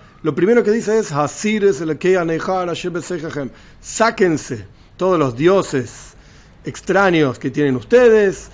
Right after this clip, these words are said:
purifíquense, laven sus ropas y sigamos viaje". Esta frase de Yaakov, la mayoría de los comentaristas explican que se refiere a que hay que dejar de lado todos los ídolos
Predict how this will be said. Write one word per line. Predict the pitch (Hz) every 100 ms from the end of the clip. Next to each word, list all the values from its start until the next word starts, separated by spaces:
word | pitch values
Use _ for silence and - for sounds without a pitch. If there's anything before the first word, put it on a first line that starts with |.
| - - -
purifíquense, | 196 196 143 226 247 220 208 - 196 185 180 165 - - -
laven | 165 185 143
sus | 147
ropas | 190 277 - 226 208 202 - _ -
y | 208 196 - - -
sigamos | - 147 151 147
viaje". | 127 117 - 120 - _ - _ - _ _ _ _ _ _ -
Esta | 190 202 208 170 151
frase | - 165 202 185
de | 160
Yaakov, | 139 117 147 180 - - - _ -
la | 143
mayoría | 139 117 160 165 247 226
de |
los | 180 -
comentaristas | 147 139 170 190 147
explican | 143 - 131 120 139 156
que | 139
se | 165
refiere | 151 147 208 208
a | 185
que | - 185
hay | 185
que | 180 180
dejar | 156 190
de | 196
lado | 180 190 170
todos | 160 208 190
los | 151 - - - -
ídolos | 190 185 143 120 104 -